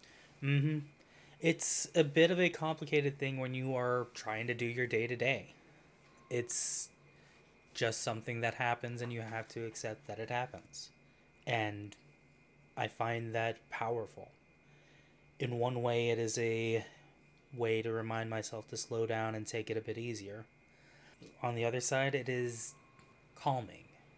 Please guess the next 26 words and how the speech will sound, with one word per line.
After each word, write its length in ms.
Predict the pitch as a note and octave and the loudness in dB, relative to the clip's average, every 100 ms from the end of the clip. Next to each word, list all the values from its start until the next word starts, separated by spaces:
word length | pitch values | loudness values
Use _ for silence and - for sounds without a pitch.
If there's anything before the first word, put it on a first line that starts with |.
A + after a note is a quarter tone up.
| - - | -20 -8
It 100 | - | -2
is 180 | B2 A#2+ | 0 0
nice 420 | A#2+ B2 B2+ - | -2 -2 -2 -4
to 100 | - | -8
just 500 | A#2 A2+ A2 - - - - - - - - - - - - - | -4 -2 -2 -4 -10 -14 -20 -20 -20 -20 -20 -20 -20 -20 -20 -2
crack 280 | F3 E3 - | 4 4 6
open 240 | D#3 D#3+ | 2 2
a 260 | D#3 C#3+ C#3+ C#3+ | 0 2 0 -2
cold 320 | - C3 C3+ B2 | -6 -2 -2 -2
brew, 480 | C3 B2+ B2+ B2+ B2+ - - - - - - - - - - - - | 0 2 0 0 -4 -12 -20 -20 -20 -20 -20 -20 -20 -20 -20 -20 -10
sit 180 | - B2 | -2 2
out 140 | C3+ | 2
on 60 | C3+ | 0
the 60 | |
front 300 | C3 C3 B2+ | -2 -4 -4
porch, 580 | - A2+ A2+ A2 - - - - - - - - - | -2 0 0 -2 -10 -14 -18 -20 -20 -20 -20 -20 -10
and 180 | A#2+ A#2 | -8 -2
just 520 | A#2+ A#2 - - - - - - - - - C#3+ | -2 -2 -4 -8 -14 -16 -20 -20 -20 -20 -20 -8
watch 380 | A#2 B2 A#2+ - | 2 2 2 -4
the 100 | - | -6
shapes 440 | A2+ - A#2 G#2+ - | -4 -2 -2 -2 -4
swirl 540 | - G#2+ G#2+ G#2+ G#2 | -6 -4 -4 -2 -4
in 100 | G#2+ | -8
front 240 | - F#2+ | -10 -12
of 100 | F#2+ | -12
you. 160 | G2+ A2 | -14 -16